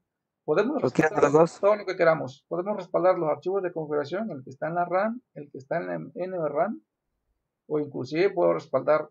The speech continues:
Speaker 1: el sistema operativo. ¿Sí?
Speaker 2: ¿Y esa configuración se la está mandando al servidor?
Speaker 1: No es que le estemos mandando la configuración, le estamos mandando el archivo.
Speaker 2: Ah, el
Speaker 1: El
Speaker 2: archivo,
Speaker 1: contenido,
Speaker 2: ok.
Speaker 1: pues, el archivo, sí. O sea,
Speaker 2: Sí, sí.
Speaker 1: el, el, el servidor simplemente lo va a guardar,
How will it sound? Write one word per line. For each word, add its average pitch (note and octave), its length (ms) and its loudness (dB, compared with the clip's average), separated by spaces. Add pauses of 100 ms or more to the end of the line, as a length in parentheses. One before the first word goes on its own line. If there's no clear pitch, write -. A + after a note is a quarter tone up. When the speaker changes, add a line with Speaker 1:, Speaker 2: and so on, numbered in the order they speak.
(120)
Speaker 1:
el C#3 140 -12
sistema - 360 -12
operativo. - 540 -12 (1160)
¿Sí? - 320 -10
Speaker 2:
¿Y B2 140 8
esa D#3+ 140 8
configuración E3 580 6
se E3+ 100 4
la D3+ 60 10
está D#3 160 6
mandando D#3 340 6
al D#3 100 6
servidor? C3+ 480 4 (960)
Speaker 1:
No F3 300 2
es G#3+ 100 2
que - 80 -8
le G#3+ 60 -2
estemos F#3+ 260 -2
mandando F3+ 280 -2
la E3+ 80 2
configuración, D3 420 -8
le D3+ 80 -8
estamos F3 260 -2
mandando F#3 360 -2
el C#3 120 0
archivo. C3 460 -4 (880)
Speaker 2:
Ah, D3 400 8
el C3 80 4
Speaker 1:
El B2 80 8
Speaker 2:
archivo, A#2+ 280 2
Speaker 1:
contenido, A#2 260 2
Speaker 2:
ok. A#2+ 80 0
Speaker 1:
pues, E3 140 -6
el D3 100 -8
archivo, B2 280 -10
sí. B2 120 -16 (100)
O - 500 -20
sea, C3 300 2
Speaker 2:
Sí, C3+ 140 6
sí. - 60 0 (180)
Speaker 1:
el, D3 180 -4
el, D3 180 4
el C#3 220 -6
servidor D3+ 320 2
simplemente F3+ 500 -6
lo D#3 140 0
va C#3 60 4
a C#3+ 40 2
guardar, C#3 400 2